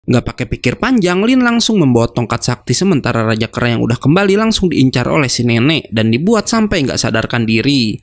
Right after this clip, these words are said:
Namun nggak diduga, Lin lalu kembali dan memberikan tongkatnya pada sang Raja Kera. Mengejutkannya, karena tongkatnya tadi dipakai mengaduk ramuan,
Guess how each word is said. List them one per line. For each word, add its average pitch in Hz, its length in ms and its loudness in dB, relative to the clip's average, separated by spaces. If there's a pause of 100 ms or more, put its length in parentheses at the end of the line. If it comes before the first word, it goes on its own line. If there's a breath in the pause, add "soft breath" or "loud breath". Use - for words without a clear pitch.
Namun 120 320 4
nggak 113 160 0
diduga, 208 400 2
Lin 262 240 4
lalu 233 160 2
kembali 175 480 2
dan 208 160 2
memberikan 117 480 2
tongkatnya 113 480 -2
pada 127 240 0
sang 151 240 0
Raja 113 240 0
Kera. 120 640 -2 (580)
Mengejutkannya, 127 800 2
karena 254 240 -2
tongkatnya 190 460 -2
tadi 147 240 0
dipakai 123 320 -4
mengaduk 117 420 2
ramuan, 170 680 2